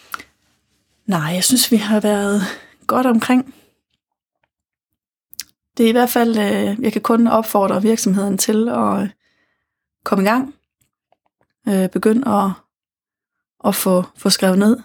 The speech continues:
hvad er det for nogle personoplysninger, man, øh, indhenter og opbevarer. Og, øh, og søge hjælp, hvis man er i tvivl om, hvordan man skal agere for at komme til at opfylde f-, forordningen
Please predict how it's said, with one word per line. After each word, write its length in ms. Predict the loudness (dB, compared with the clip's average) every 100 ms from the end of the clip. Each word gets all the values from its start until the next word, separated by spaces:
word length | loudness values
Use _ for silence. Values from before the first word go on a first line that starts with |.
| -4
hvad 140 | 0
er 200 | 2 2
det 140 | 2 0
for 100 | 0
nogle 160 | 0
personoplysninger, 960 | 0 0 2 0 0 -2 0 0 0 -2 -6 _ _ _ _ _ _ -2
man, 280 | 0 2 0
øh, 140 | 0
indhenter 360 | 4 4 4 2
og 60 | 0
opbevarer. 460 | 0 -2 -2 -4 -8 _ _ _ _ _ _ _ _ _ _ _ _ _ _
Og, 400 | -2 2 2 2 0
øh, 220 | 0 -4 _ _ _ _ _ _ _ -6
og 100 | -4
søge 280 | 0 0 -2 -6 _ _ _ _ 0
hjælp, 280 | 0 0 -10 -20 _ _ _ 0
hvis 240 | 2 2
man 180 | 0 0
er 40 |
i 60 | 0
tvivl 300 | 2 2 2
om, 240 | 2 0 -4 -2
hvordan 360 | 0 2 2
man 200 | 2 0
skal 380 | -2 -2 -2 -2 -6 _ _ -4
agere 360 | 0 2 2
for 540 | 0 0 0 -2 -6 _
at 100 | -4
komme 180 | 0 0
til 120 | 2
at 220 | 2 2 -2 -8 _ -6
opfylde 420 | -4 -2 -2 -4
f-, 320 | -6 -8 -6
forordningen 600 | 0 0 0 -2 -2